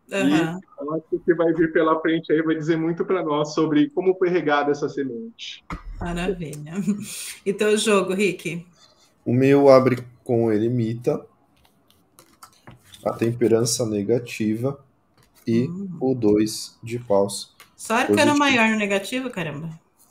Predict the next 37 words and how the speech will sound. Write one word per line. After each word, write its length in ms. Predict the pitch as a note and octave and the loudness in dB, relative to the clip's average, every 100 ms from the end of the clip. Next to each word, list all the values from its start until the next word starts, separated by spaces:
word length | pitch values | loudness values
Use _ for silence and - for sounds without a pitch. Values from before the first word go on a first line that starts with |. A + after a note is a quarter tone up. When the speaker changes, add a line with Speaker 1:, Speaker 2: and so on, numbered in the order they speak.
| - | 2
Speaker 3:
Nossa, 280 | B2 - C#3 | 4 4 4
um 20 | |
monte 200 | C#3 F#3 | 4 4
de 40 | |
arcano 260 | B2 A#2+ A#2 | 2 2 0
maior 160 | A2+ A2 | 0 0
negativo 540 | A2 A2 - G#2+ G#2 | 0 -2 -2 -4 -4
aqui. 320 | - - G#2+ - - _ _ - | -8 -6 -8 -8 -20 _ _ -10
De 160 | A2+ | -4
quatro 300 | A#2 C3 - - | 6 8 8 2
Speaker 1:
Você 60 | |
tá 60 | C#3 | 2
Speaker 3:
perguntas 220 | C4+ A#3 | 4 4
que 60 | G#3 | 6
ele 60 | G3+ | 8
fez 240 | C#4+ D4 | 8 8
Speaker 1:
embaralhando 80 | C#4 | 4
ou 60 | A#3+ | 0
não? 420 | F#3 E3 F#3+ - _ _ _ _ _ _ _ - | 0 -2 -4 -12 _ _ _ _ _ _ _ 0
Speaker 3:
Não, 240 | B2 A#2 | 6 6
eu 60 | G#2 | 6
tirei 280 | G2+ A#2 A#2 | 2 0 0
na 100 | B2 | 0
sequência, 420 | - - G#2+ - | -2 0 0 0
Speaker 1:
Não, 60 | G#2+ | 0
né? 60 | |
Speaker 3:
embaralhei 220 | G#2 G#2+ A2 | 2 2 2
uma 180 | A#2+ | 2
Speaker 1:
Ah. 20 | B2+ | 0
Speaker 3:
vez, 460 | B2 F2+ E2+ - - | -2 -4 -6 -10 -8
é. 220 | G2 G#2 _ - - _ - - _ - | -8 -10 _ -20 -20 _ -20 -20 _ -12
Mas 1200 | G#2+ A2+ A2+ A2+ A2+ A2 A2+ A2 G#2+ G#2+ - - - - _ | -2 2 2 2 2 0 0 0 -2 -2 -6 -10 -18 -20 _
creio 240 | C#3+ D3 D3+ | 0 0 -2
que 60 | |
tenha 200 | - E3 | -2 -2
sido 280 | D#3+ E3 D#3 | 0 0 0
relevante 960 | E3+ D#3 E3+ C#3 C#3 D3 D#3 - - | 0 2 0 2 4 4 2 -4 -4